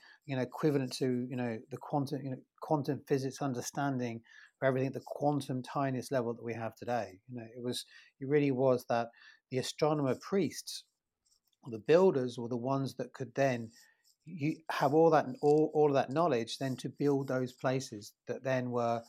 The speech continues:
that, that, that were then were, were fiercely guarded and protected. That knowledge was then fiercely guarded and protected and kept secret. So, so essentially, where you had, um, for example, the Catholic Church building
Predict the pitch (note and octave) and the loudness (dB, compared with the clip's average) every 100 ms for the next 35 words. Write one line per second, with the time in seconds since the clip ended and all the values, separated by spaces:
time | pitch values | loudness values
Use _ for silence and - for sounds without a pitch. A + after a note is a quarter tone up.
0 | - - _ C3+ B2+ C#3 B2+ D3 C3 C3+ | -16 -20 _ -8 -6 -6 -2 0 0 0
1 | C#3+ C3+ B2 B2 A#2 A#2 - B2 A#2 - | 0 0 -2 0 -2 -4 -4 -2 -2 -8
2 | _ _ B3+ A#3 G#3 - C#3 D3 D3+ C#3+ | _ _ 0 2 2 0 2 6 6 6
3 | B2+ - - E3+ C3 B2 A2+ B2+ B2 C3 | 0 -6 -4 -4 -4 -8 -8 -6 -6 -4
4 | D3 F#3+ C#3+ A#2 C#3 - _ _ - _ | 0 2 2 -2 -8 -16 _ _ -20 _
5 | C#3+ B2+ C3+ B2+ - C#3 C3+ C#3 C3 A#2 | -8 -2 -2 -2 2 2 2 -2 -2 -2
6 | A#2 B2 - A#2+ C#3 C3 - A2 A2+ - | -2 -4 -10 -10 -10 -10 -12 -12 -12 -10
7 | - - D#3+ D3+ - - - _ - _ | -12 -8 -8 -8 -14 -18 -20 _ -20 _
8 | _ C3+ B2+ A#2+ - D3+ C#3 A#2+ - D3 | _ -8 -6 -6 -2 2 2 0 -2 -4
9 | C#3 C#3 C3 B2+ A#2+ _ _ _ _ C3 | -4 -6 -2 -2 -4 _ _ _ _ -6
10 | C3 C3 A#2 B2+ B2 - - - _ _ | -2 -2 2 2 2 -4 -20 -20 _ _
11 | _ - B2 A#2+ A#2+ A#2 G#2+ G2 - - | _ -8 -6 -6 -6 -10 -12 -16 -20 -20
12 | B2+ - B2 C3+ A#2 A#2 C#3 C3 - - | -16 -8 -6 -4 -6 -8 -10 -10 -10 -2
13 | A3+ G3 - - - _ _ _ D#3 F#3 | 2 2 0 -6 -16 _ _ _ -2 2
14 | G3 C3+ A2+ C3 | 2 0 -4 -8